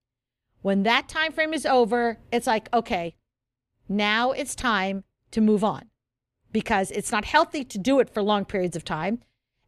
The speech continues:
And I refuse to give these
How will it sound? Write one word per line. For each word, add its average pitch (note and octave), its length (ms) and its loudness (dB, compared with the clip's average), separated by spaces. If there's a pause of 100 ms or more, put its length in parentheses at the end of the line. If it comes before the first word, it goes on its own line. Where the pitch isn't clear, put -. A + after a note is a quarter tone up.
And C4+ 420 0 (600)
I C4 220 4
refuse D4+ 1000 0 (220)
to A#3+ 80 -2
give B3+ 220 0
these A#3+ 180 0